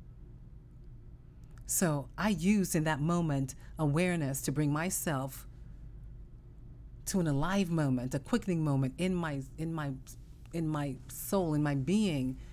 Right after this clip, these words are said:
to heighten my sense of awareness, to realize, to see clearly life's plans for me, for me, for my life. That was life. That was my unfolding of my life, showing me this is not what you want.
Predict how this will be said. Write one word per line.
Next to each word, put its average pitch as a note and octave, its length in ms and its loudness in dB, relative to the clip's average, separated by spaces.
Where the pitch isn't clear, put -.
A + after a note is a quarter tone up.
to - 140 2
heighten G3+ 380 -2
my F3 120 2
sense E3 320 -2
of E3 60 -2
awareness, D#3+ 540 2
to F#3 100 0
realize, F3 480 0
to - 80 -2
see F3+ 220 0
clearly C4 800 2
life's - 880 2
plans C#3 600 2
for - 160 2
me, D#4 380 4
for G3 160 4
me, G#3+ 280 4
for D#3 140 -4
my F3 180 2
life. C3 340 -4
That D4 220 4
was G3 220 2
life. E3+ 640 -6
That A#3 140 0
was B3 140 -2
my F#3 140 0
unfolding E3+ 500 -2
of D3+ 100 -2
my D3 160 -2
life, D3 360 -4
showing F#3+ 460 -2
me - 280 -8
this E3+ 180 -2
is F3+ 120 -6
not D#3 160 -2
what D3 200 -8
you D#3 80 -6
want. F3+ 460 -10